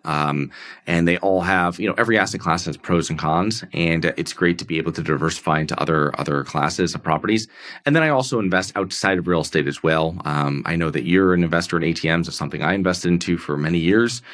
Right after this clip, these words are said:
I still do. And, um, you know, investing, I also do some passive investing into, like, angel investments, similar to having, not directly, but working with a sponsor,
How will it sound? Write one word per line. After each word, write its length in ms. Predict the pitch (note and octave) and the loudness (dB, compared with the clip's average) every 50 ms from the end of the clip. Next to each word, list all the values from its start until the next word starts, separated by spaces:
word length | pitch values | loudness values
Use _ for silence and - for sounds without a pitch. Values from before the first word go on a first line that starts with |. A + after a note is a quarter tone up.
| - - - - - | -18 -18 -18 -12 -10
I 60 | D2 | -10
still 260 | - - - E2+ E2 | -8 -4 -2 -2 0
do. 400 | D#2 F#2+ A#2 B2 B2 A#2 A2+ G#2+ | 2 4 4 6 6 4 4 2
And, 500 | - - D#2 E2 D#2+ E2 E2 E2 E2 D#2 | 0 0 0 0 2 2 2 2 0 2
um, 500 | E2 D#2+ D#2 D#2 D#2+ D2+ D2+ D2+ D2+ D2 - - - - _ _ _ - - | 2 2 2 2 2 2 2 0 -2 -4 -8 -18 -20 -20 _ _ _ -6 -4
you 80 | F#2+ E2 | 0 0
know, 120 | E2+ E2+ | 2 2
investing, 640 | F2 F2 E2+ F2+ F2 F2 - - F2 E2 E2 E2 - - | 2 2 2 2 0 0 0 -2 -2 0 0 -2 -2 0
I 60 | E2 | 2
also 220 | F#2 F#2+ F#2+ - | 2 2 0 -2
do 60 | E2 E2+ | -4 -4
some 160 | D2+ D#2+ D2+ | -4 -2 -2
passive 300 | D#2+ D#2 D#2+ E2 - D#2+ | 0 0 0 0 -2 -2
investing 400 | D2+ D2+ D#2 - - - D2+ D2 | -2 -2 -2 -2 -4 -2 -2 -2
into, 280 | C#2+ C#2 - D2+ D2 | -2 -2 -2 0 0
like, 160 | C#2 C2+ C2+ - | 0 0 -2 -2
angel 240 | - F#2 F2 E2+ D#2+ | 0 0 0 2 0
investments, 580 | D#2 D2 D2+ D2 - - D#2 C#2+ - - - - - | 0 0 -2 -4 -2 -4 -4 -4 -4 -6 -10 -10 -10
similar 440 | - - - E3 E3 D#3 C#3 B2+ A2+ | -10 -2 0 2 2 4 4 2 2
to 320 | A#2 - - G#2+ G2+ F#2+ F2+ | 0 -2 0 2 2 2 2
having, 600 | F2 F#2 G2+ G2 F#2 F#2 F2+ F2 F2 F2 E2 - - _ _ | 2 0 0 0 0 2 2 2 2 2 0 -2 -8 _ _
not 180 | - F2+ F2 | 0 0 0
directly, 560 | - - E2+ D#2+ E2 F2 F2 A#2 B2 C#3 C#3+ C#3+ - - - - - _ | -2 -4 0 0 0 0 2 2 2 2 2 0 -6 -16 -20 -20 -10 _
but 220 | F2 F2 F2 - - | 0 0 0 0 0
working 400 | - F#2 G2 F#2+ G2 F#2 E2+ D#2+ | 0 0 0 2 2 0 2 2
with 180 | D#2+ D#2 D2+ - | 2 0 -2 -2
a 140 | - D#2 D2+ | -2 -2 -4
sponsor, 640 | - - - D2 C#2 D#2 D#2+ - G2 G2 G2+ | -4 -4 -2 0 0 0 0 0 0 0 0